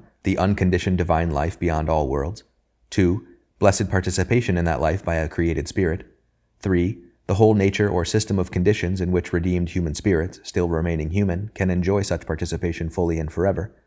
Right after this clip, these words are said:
This is the heaven Christ goes to prepare for us. Four, the physical heaven, the sky, the space in which earth moves. What enables us to distinguish these senses and hold them clearly apart is not any special spiritual purity,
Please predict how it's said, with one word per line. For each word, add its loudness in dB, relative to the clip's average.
This -2
is -4
the -6
heaven -4
Christ -4
goes 0
to -8
prepare -4
for -8
us. -14
Four, 2
the 0
physical 2
heaven, 0
the -4
sky, 0
the -8
space -2
in -2
which -4
earth -2
moves. -2
What 4
enables 4
us 2
to 0
distinguish 0
these 0
senses -2
and -2
hold 2
them 0
clearly 0
apart -2
is -4
not 0
any 0
special -2
spiritual 0
purity, 0